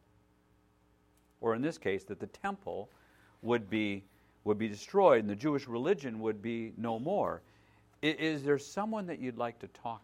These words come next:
to? If you knew, if you just knew that tomorrow it's gonna be all over. Is there somebody that you'd like to call tonight? See, I don't know when Jesus is coming.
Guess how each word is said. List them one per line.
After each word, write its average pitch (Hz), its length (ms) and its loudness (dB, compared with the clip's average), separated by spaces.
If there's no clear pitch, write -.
to? 73 160 -12
If 101 160 -6
you 92 100 -8
knew, 95 380 -4
if 80 120 -12
you 92 60 -12
just 120 300 -10
knew 104 360 -4
that 80 160 -12
tomorrow 98 480 -6
it's - 120 -14
gonna 123 140 -8
be 85 120 -8
all 82 220 -6
over. 104 240 -10
Is 92 100 -10
there 90 120 -6
somebody 135 480 -6
that 107 160 -12
you'd 98 140 -8
like 85 180 -10
to - 60 -20
call 85 260 -8
tonight? 69 240 -20
See, - 100 0
I 180 80 8
don't 226 100 0
know 117 100 -2
when 87 180 -8
Jesus 78 280 -14
is 67 80 -20
coming. 85 360 -12